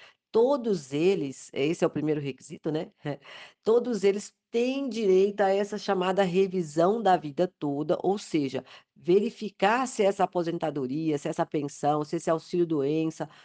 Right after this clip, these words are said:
eh, poderia ter sido pago com valores maiores. E aí, ao, agora nós podemos falar também dos outros requisitos. Bom, e são esses:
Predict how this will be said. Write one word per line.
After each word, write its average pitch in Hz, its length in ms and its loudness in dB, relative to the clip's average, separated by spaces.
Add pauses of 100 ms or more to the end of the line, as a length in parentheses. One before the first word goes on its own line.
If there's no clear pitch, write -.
(180)
eh, 151 160 2
poderia 185 420 2
ter 196 120 2
sido 190 220 -6
pago 180 400 2
com 196 140 -4
valores 180 380 0
maiores. 170 880 4
E 120 100 -4
aí, 156 380 -2 (180)
ao, 165 260 -2 (120)
agora 156 400 0
nós 175 160 -4
podemos 170 260 -6
falar 170 180 -2
também 175 260 -2
dos 170 280 -8
outros 202 460 2
requisitos. 139 800 -8 (200)
Bom, 123 400 -4 (140)
e 156 60 -8
são 170 280 -4
esses: - 460 -12